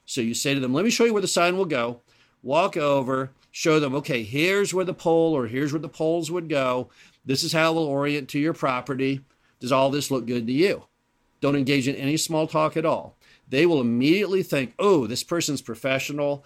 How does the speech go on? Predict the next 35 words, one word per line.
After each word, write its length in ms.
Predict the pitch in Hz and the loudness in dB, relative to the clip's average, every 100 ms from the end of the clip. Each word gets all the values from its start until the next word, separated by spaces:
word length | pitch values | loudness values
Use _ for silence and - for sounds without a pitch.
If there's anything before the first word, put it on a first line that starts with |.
| - - | -16 -10
They're 140 | 120 | -4
super 520 | 117 - 185 220 196 | -2 2 2 2 -2
busy. 320 | 143 143 135 139 | 0 0 0 -2
They 180 | 135 | -2
must 300 | 160 180 - | 0 -2 -2
do 140 | 156 156 | 0 0
this 200 | 147 147 | 0 0
all 160 | 139 | 0
the 60 | 131 | 0
time. 460 | - 160 165 139 113 | -4 -4 0 0 -2
Okay, 560 | 165 277 - 170 160 | -2 -2 -2 -2 0
yeah, 460 | 160 220 220 151 107 - _ _ | 0 2 2 0 -2 -10 _ _
that 160 | 226 240 | -2 2
location 460 | 240 202 175 170 | 2 2 0 0
looks 240 | 151 143 - - | -2 -4 -10 2
good 240 | 156 139 | 4 4
to 60 | 135 | 0
me. 220 | 139 143 | 0 0
Okay, 360 | 254 - 202 190 | 0 2 2 2
well, 160 | 160 | 0
here, 200 | 156 156 | 0 2
I'll 80 | 131 | 2
need 140 | 160 | 2
to 60 | 160 | 2
have 160 | 156 147 | 2 0
you 80 | |
sign 340 | 135 - 147 147 | -2 2 2 2
here 160 | 147 | 0
so 160 | 147 135 | 0 0
I 80 | 131 | 0
can 100 | 123 | -2
get 140 | 120 | -6
started." 380 | - 110 92 - _ _ _ _ _ _ _ _ _ _ _ - | -6 -6 -8 -14 _ _ _ _ _ _ _ _ _ _ _ -6
That 240 | 139 143 | -4 -4
simple. 500 | - 139 131 87 65 | -4 -6 -6 -10 -16